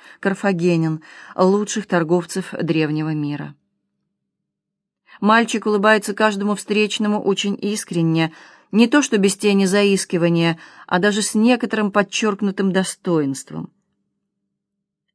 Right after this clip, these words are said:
Его черные лукавые глаза прирожденного торговца сияют весельем,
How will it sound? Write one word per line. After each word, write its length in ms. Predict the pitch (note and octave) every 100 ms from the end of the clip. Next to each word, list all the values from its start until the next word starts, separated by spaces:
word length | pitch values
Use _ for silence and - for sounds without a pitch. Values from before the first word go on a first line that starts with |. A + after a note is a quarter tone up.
| -
Его 240 | F#3+ A3
черные 400 | G#3+ A#3+ A3 A3
лукавые 480 | G#3+ G#3 A3 G#3 G#3
глаза 560 | G3 G#3 F#3+ G#3 A#3 A#3 _ _ _
прирожденного 760 | D#3+ E3 D#3+ C#3 D#3 D#3 D#3 E3
торговца 760 | E3+ G3+ G3+ C4 - - A#3 - - - -
сияют 460 | - A#3+ C#4 C4+
весельем, 840 | B3+ B3 - G#3+ A3+ A3+ A3+ A3+